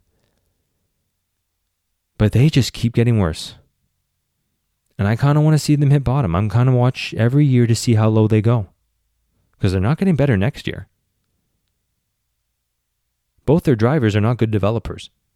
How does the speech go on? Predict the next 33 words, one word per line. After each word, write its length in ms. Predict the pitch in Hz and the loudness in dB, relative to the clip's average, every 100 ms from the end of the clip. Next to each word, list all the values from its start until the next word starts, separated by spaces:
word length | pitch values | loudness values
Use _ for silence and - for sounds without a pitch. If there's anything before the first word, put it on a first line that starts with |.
| _ | _
They 80 | - | -8
don't 240 | 95 101 131 | -4 -2 0
have 140 | 131 | 0
a 40 | |
good 160 | 131 131 | 0 0
engineering 460 | 135 120 135 165 120 | 0 0 0 0 0
department. 360 | - 92 95 | -2 -2 -2
It 20 | |
gets 180 | 92 95 | -2 -4
getting 260 | - 104 107 | -2 0 0
worse. 300 | 107 - - _ _ _ _ _ _ _ _ _ _ _ _ _ _ | -2 -6 -18 _ _ _ _ _ _ _ _ _ _ _ _ _ _
They 80 | 104 | -2
had 100 | 107 | -2
a 80 | 92 | 0
very 240 | 113 165 | 0 0
fast 380 | - 156 143 113 | 0 -2 -2 -2
engine 320 | 104 98 101 | -2 -2 -2
and 100 | 95 | -4
a 60 | 90 | -4
very 280 | 104 127 | -4 -4
fast 600 | 123 - 98 98 - - _ _ _ _ | -6 -8 -8 -8 -12 -20 _ _ _ _
setup 480 | - 143 123 - - | -4 -2 -2 -4 -8
in 80 | 110 | -4
twenty 240 | 98 113 107 | -2 0 0
twenty-two. 580 | 107 104 - 165 - - _ _ _ _ _ _ _ _ _ _ _ _ _ _ _ _ _ _ - | -2 -4 -4 -4 -4 -12 _ _ _ _ _ _ _ _ _ _ _ _ _ _ _ _ _ _ -4
And 200 | 113 113 | 0 0
within 180 | 120 | 2
a 60 | 117 | 2
year, 560 | 107 131 160 98 87 - - | 4 4 4 2 -2 -8 -6
they're 120 | 101 | -6
back 280 | 95 104 - | -4 -6 -8
to 100 | 98 | -12
tenth. 320 | - 78 - | -12 -16 -20